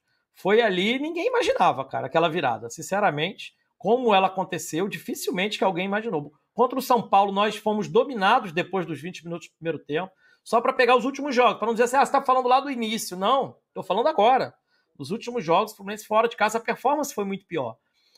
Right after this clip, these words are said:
Um dado positivo talvez seja esse, Zé Henrique. Em casa, o Fluminense foi bem. Foi bem. Teve desatenção em um ou outro jogo, mas o Fluminense conseguiu ser o mandante, né? É uma coisa que a gente já não via também há muito tempo, né, Paulo?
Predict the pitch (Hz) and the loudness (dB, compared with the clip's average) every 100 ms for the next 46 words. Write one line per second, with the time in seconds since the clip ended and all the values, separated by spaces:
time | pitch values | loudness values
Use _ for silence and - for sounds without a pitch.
0 | _ 214 247 247 214 220 208 220 - 240 | _ -6 -4 0 4 4 4 0 0 -4
1 | 226 262 240 240 254 254 247 233 196 175 | 2 4 4 2 2 6 4 4 0 0
2 | 165 190 208 202 208 233 240 240 233 233 | -2 -4 0 2 2 0 -6 -2 -2 0
3 | 254 240 247 - _ _ _ _ _ _ | 0 2 0 -2 _ _ _ _ _ _
4 | _ 220 156 180 233 - _ _ 196 226 | _ -4 0 0 0 -8 _ _ 0 0
5 | 208 160 202 208 175 185 190 190 208 190 | 0 0 0 0 -4 -4 -4 -2 0 0
6 | 190 175 127 151 208 233 - _ _ 151 | -2 -6 -6 -4 -4 -6 -16 _ _ -4
7 | 180 - 214 185 208 208 233 240 233 196 | -4 -4 -6 -4 -4 -6 -6 -6 -4 -6
8 | 233 - 240 247 277 262 185 208 208 208 | -6 2 6 6 4 -2 2 4 4 -2
9 | 160 147 185 220 160 160 165 208 208 196 | -6 -4 -4 -4 -4 -4 -4 -6 -6 -8
10 | 185 220 214 151 233 233 196 220 214 240 | -2 0 0 0 0 0 0 0 0 -6
11 | - 214 233 160 185 214 165 135 131 | -2 0 0 -2 -2 0 2 0 -4